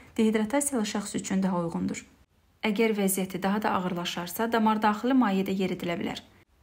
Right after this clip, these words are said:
Bəzən antibiotiklərə ehtiyac olur, lakin onlar xəstəlik bakterial mənşəli olduqda yararlıdır. Çünki bakteriyanı hədəf alırlar. Viral mənşəli olduqda isə faydasızdır, çünki viruslara təsir etmir.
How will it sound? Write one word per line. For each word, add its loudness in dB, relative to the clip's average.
Bəzən 4
antibiotiklərə 0
ehtiyac -6
olur, -10
lakin -2
onlar -2
xəstəlik -2
bakterial 0
mənşəli -2
olduqda -4
yararlıdır. -4
Çünki 4
bakteriyanı 4
hədəf 0
alırlar. -4
Viral 6
mənşəli 4
olduqda 0
isə 0
faydasızdır, -2
çünki 0
viruslara 0
təsir -2
etmir. -10